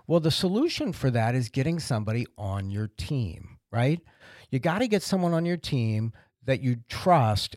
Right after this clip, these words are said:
and that you can build and grow with to try to take you to the next level. Because what you can do as an individual is limited. What you can do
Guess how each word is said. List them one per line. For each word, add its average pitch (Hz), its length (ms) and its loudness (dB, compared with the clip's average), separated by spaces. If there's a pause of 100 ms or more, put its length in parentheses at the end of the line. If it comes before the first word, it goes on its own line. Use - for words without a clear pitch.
(120)
and 127 180 -2
that 123 140 -4
you 127 160 2
can 110 480 0
build 143 440 4
and 127 140 2
grow 139 300 4
with 95 500 -2
to 131 100 0
try 123 300 0
to 123 80 -2
take - 380 -6
you 107 100 -2
to - 140 -4
the 101 160 -6
next 90 320 -10
level. 120 440 -4 (520)
Because 147 360 4
what 156 360 2
you 208 180 2
can 175 280 0
do 147 380 6
as 113 140 4
an 110 240 0
individual 113 1080 0 (160)
is 117 240 -2
limited. 107 680 -2 (520)
What 151 360 2
you 214 200 4
can 147 320 2
do 117 680 4